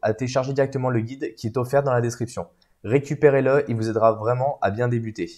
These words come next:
Si vous avez aimé cette vidéo, mettez un pouce bleu et on se retrouve dans une prochaine vidéo.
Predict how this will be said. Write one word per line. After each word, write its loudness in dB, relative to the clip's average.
Si -6
vous 2
avez 6
aimé 4
cette 2
vidéo, 2
mettez 2
un 4
pouce -6
bleu -2
et 0
on 2
se -4
retrouve -4
dans 2
une -4
prochaine -6
vidéo. 2